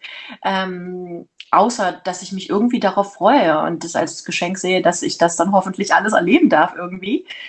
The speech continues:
und hoffentlich gesund. Aber ein Bild habe ich gar nicht davon. Das heißt, ähm,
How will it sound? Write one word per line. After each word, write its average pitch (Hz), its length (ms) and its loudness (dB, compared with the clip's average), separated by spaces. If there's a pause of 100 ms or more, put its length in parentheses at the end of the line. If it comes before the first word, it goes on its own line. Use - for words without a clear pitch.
(100)
und 190 160 -6
hoffentlich 208 420 -4
gesund. 190 520 -2
Aber 185 480 0 (220)
ein 160 140 -10
Bild 254 440 2 (320)
habe 190 160 -6
ich - 280 -12
gar 285 200 -2
nicht 160 180 -8
davon. 151 460 -10
Das 170 200 -8
heißt, 170 460 -2
ähm, 170 400 -4